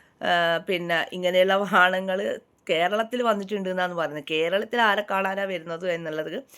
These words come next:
സ്വ-, അന്വേഷിക്കണം. അന്വേഷിക്കേണ്ട കാര്യം തന്നെയാണ്. നമ്പർ വൺ ആയിട്ട് ഇവരെ പോലെയുള്ള ആൾക്കാർ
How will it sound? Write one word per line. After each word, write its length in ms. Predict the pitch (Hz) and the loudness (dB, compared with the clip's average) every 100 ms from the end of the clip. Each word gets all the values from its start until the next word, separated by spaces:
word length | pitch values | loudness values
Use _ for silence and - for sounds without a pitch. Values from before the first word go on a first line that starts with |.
| - _ - | -20 _ -16
സ്വ-, 200 | - 190 170 165 160 156 | -4 -4 -4 -4 -2 -2
അന്വേഷിക്കണം. 680 | 165 196 214 220 214 143 - - | -2 0 0 -2 -6 -8 -10 -12
അന്വേഷിക്കേണ്ട 680 | 156 170 190 220 214 208 196 | -10 -4 -4 -4 -2 0 0
കാര്യം 340 | 190 156 170 | 0 0 -2
തന്നെയാണ്. 420 | 175 170 160 135 135 | -4 -6 -6 -6 -6
നമ്പർ 360 | 135 147 180 202 | -8 -6 -2 0
വൺ 180 | 185 175 | 0 0
ആയിട്ട് 280 | 165 190 233 - - - _ - | -4 -4 -8 -10 -20 -20 _ -4
ഇവരെ 220 | 180 196 196 | 2 2 4
പോലെയുള്ള 300 | 202 196 226 | 2 4 2
ആൾക്കാർ 400 | 185 160 170 | 0 0 -2